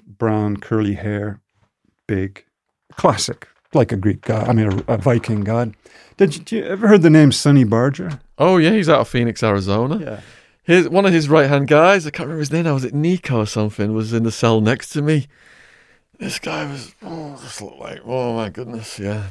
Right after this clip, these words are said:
Speaker 2: big, scary looking.
Speaker 1: Well, Sonny Barger was the president of the Hells Angels when it first started.
Speaker 2: Yeah.
Speaker 1: Oakland chapter.
Speaker 2: Yeah.
Speaker 1: And he writes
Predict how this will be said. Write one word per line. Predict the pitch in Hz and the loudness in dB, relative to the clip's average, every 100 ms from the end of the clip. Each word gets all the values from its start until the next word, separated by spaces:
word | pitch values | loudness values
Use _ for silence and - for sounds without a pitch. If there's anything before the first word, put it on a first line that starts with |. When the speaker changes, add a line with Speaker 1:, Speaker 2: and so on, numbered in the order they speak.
| _ - | _ -4
Speaker 2:
big, | 120 110 107 98 | -2 -2 -6 -12
scary | - - 117 117 | -14 -2 0 0
looking. | 117 - 95 98 _ _ 135 | -2 -6 -8 -8 _ _ -4
Speaker 1:
Well, | 135 127 | -2 0
Sonny | - 233 | 4 4
Barger | 156 160 123 123 | 8 6 6 2
was | 110 | -2
the | - | -6
president | - 135 117 117 | 0 2 2 -2
of | 104 | -4
the | 107 - - | -8 -10 -4
Hells | 127 117 | -2 0
Angels | 117 123 113 - | 0 -2 -4 -6
when | 110 | -8
it | |
first | - 123 - | -6 -6 -6
started. | - 123 110 104 - | -4 -2 -2 -6 -6
Speaker 2:
Yeah. | 107 107 95 90 85 | -2 0 -2 -4 -2
Speaker 1:
Oakland | 135 - 117 98 | -2 0 -6 -6
chapter. | 110 104 - 123 _ _ - | -8 -12 -16 -20 _ _ -10
Speaker 2:
Yeah. | 92 101 - _ _ _ _ _ _ - | -6 -6 -8 _ _ _ _ _ _ -6
Speaker 1:
And | 120 131 123 110 - _ _ _ _ _ _ _ _ | 0 2 0 -2 -16 _ _ _ _ _ _ _ _
he | - 156 190 170 151 | -2 0 2 2 2
writes | 117 123 135 131 - - - - | 2 2 2 0 -4 -8 -10 -18